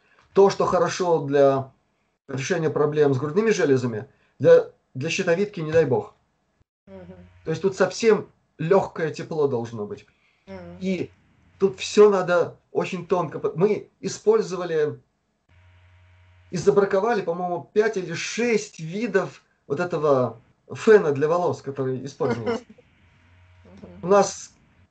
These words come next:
Speaker 1: столько было обид наших женщин, которых мы
Speaker 2: <laughs>
Speaker 1: лишили их драгоценных приборов, но всем обещ-, э, объявляли, что это для науки, это для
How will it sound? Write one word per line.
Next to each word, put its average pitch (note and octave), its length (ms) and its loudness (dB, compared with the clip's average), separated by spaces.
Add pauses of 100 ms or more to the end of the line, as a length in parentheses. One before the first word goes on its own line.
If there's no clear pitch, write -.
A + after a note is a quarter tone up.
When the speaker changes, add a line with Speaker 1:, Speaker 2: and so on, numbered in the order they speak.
(320)
Speaker 1:
столько G#3 380 2
было F3+ 180 2
обид F3+ 360 -4 (180)
наших E3 280 -8
женщин, D3+ 720 0 (420)
которых A3+ 360 -4
мы F#3 60 -12
Speaker 2:
<laughs> F#3 40 -10
Speaker 1:
лишили G3+ 480 -6
их F3+ 280 -6
драгоценных F3+ 600 0
приборов, F3 600 0 (500)
но E3 280 -8
всем - 260 4
обещ-, D#3+ 360 -12
э, - 40 -4
объявляли, D#3 720 -2
что - 180 -16
это A3 320 2
для C#3 360 -6
науки, A3+ 360 -2
это F#3 180 -8
для E3 400 -4